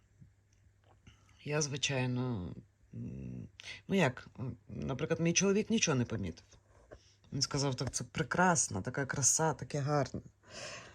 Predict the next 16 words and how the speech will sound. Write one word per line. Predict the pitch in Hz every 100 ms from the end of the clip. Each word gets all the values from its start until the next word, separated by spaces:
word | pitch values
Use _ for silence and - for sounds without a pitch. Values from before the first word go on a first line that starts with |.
| -
Але | - 123 123
ж | 123 -
я | 135 135
знаю, | 156 170 170 131
що | - 120
має | 135 185
бути | 165 127 -
не | 107 123 151
таке. | 151 - 151 131 90 - _ _ _ - - - - - - - - - - _
От, | - 233 247 240 - - -
і | 185
що | - 247
ж | 214
я | 170 151
роблю? | 185 226 170 196 196 170 151 - - - - - - _ _ - - - -
Я | 156 160 202 214 196